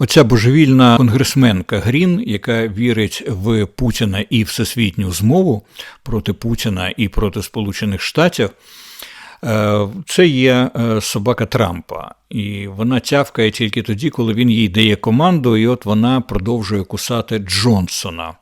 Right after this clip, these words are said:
Цікаво, зараз виплили подробиці, е, можливо, ви їх чули, от я почув їх нещодавно, і вони для мене були дуже цікаві,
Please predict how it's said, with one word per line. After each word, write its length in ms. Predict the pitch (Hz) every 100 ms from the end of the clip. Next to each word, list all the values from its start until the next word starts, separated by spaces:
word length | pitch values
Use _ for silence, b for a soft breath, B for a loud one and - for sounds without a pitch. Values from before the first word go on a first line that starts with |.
| B B B B B B
Цікаво, 340 | - 143 123
зараз 440 | 107 117 110 - -
виплили 560 | 117 123 110 120 110
подробиці, 840 | 107 120 104 123 110 95 95 - 95
е, 580 | 90 92 _ - 113 107
можливо, 380 | 107 101 104
ви 160 | 95 104
їх 180 | 101 -
чули, 420 | - 156 165 123
от 200 | 95 -
я 100 | 107
почув 440 | 107 - 127 113
їх 300 | 92 104 -
нещодавно, 840 | 110 95 - 113 92 139 147 120 104
і 440 | 110 110 113 110
вони 320 | 104 101 107
для 260 | 95 92 107
мене 220 | 113 110
були 200 | 98 104
дуже 260 | 92 101 90
цікаві, 720 | - - 113 82 78 80